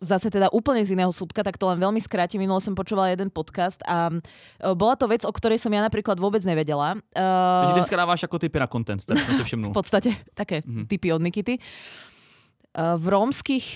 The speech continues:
Speaker 1: komunitách na Slovensku sa dialo počas prvej a možno aj druhej, e,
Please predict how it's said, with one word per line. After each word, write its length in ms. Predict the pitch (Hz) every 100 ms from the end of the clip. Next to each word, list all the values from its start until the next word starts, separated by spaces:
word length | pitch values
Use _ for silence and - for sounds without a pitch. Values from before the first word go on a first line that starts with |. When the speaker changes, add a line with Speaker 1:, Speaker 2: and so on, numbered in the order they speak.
| - _
Speaker 1:
komunitách 880 | - 190 185 180 165 160 151 185 - -
na 160 | 180 165
Slovensku 800 | 190 160 151 160 - 175 202 -
sa 240 | - 185
dialo 480 | 185 185 226 254 240
počas 480 | 214 208 214 180 -
prvej 320 | - 214 226
a 80 | 185
možno 240 | 185 185
aj 160 | 180 170
druhej, 280 | 196 202
e, 80 | 175